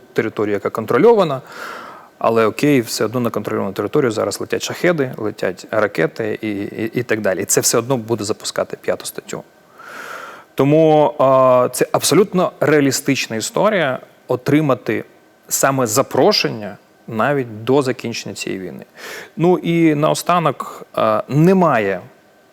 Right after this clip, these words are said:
формальних офіційних документів, які говорять всередині Альянсу, які говорять, що країна, яка воює, не може бути прийнята, а, до Альянсу.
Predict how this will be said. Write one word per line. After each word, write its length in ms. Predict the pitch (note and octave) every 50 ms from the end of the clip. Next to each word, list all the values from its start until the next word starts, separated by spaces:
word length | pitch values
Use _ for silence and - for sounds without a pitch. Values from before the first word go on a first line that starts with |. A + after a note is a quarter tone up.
| _ _ _ _ _ _ _ _ _ _ _
формальних 840 | - - - - D#3 C#3 C3+ C3 A#2+ A#2 G#2+ G2 F#2 F#2 - - - -
офіційних 540 | - - B2+ - - B2 A2+ G2+ F#2+ -
документів, 580 | - G#2 G2+ - A#2 C#3 F#3+ A#3+ A3+ - - - - _ _ _ _ _ -
які 260 | B2 A#2 - - B2
говорять 460 | A2+ A#2+ A2 G#2 C3+ - D#3 B2 G#2
всередині 540 | - - C#3 B2+ B2 A2+ A2+ G#2+ G2+ G2+ G2+ -
Альянсу, 440 | - G#2+ A2 - - - - - -
які 160 | G#2+ - - A2+
говорять, 340 | A2+ A2+ B2+ D#3 C#3+ A2
що 200 | - - A2+ G#2 - _
країна, 400 | - C3 B2 B2+ B2+ A#2 G#2 F#2+
яка 240 | G2 G2 - A2
воює, 420 | F#2+ F#2 G2 G#2+ C#3+ F#3 E3+ C3 - - _ _ _
не 260 | - - - A#2+ B2
може 240 | A2 A#2 C3+ B2+ A2+
бути 240 | G2+ G2 A2+ - -
прийнята, 600 | - - - A2 G2+ G2 F#2 - - - F#2 E2+ - -
а, 220 | G#2+ G2+ F#2+ F#2
до 140 | F2 F2+ G2+
Альянсу. 420 | F#2 F2+ F2 D#2+ - - - -